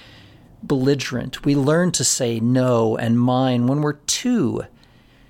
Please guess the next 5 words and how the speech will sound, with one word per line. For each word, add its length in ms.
That 200
sinfulness, 960
that 200
sinfulness 840
that 320